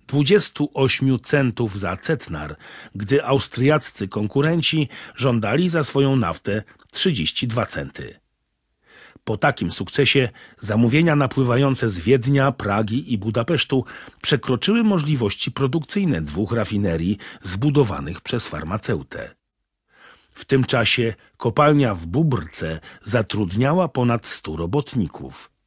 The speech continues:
a jej obroty wynosiły dwadzieścia tysięcy złotych reńskich rocznie. Seria nieszczęść zaczęła się jesienią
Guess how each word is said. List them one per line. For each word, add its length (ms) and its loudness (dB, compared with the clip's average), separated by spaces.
a 100 2
jej 240 6
obroty 560 0
wynosiły 640 2
dwadzieścia 560 0
tysięcy 580 0
złotych 480 0
reńskich 760 -6
rocznie. 580 -6
Seria 380 4
nieszczęść 840 2
zaczęła 380 -2
się 140 0
jesienią 560 2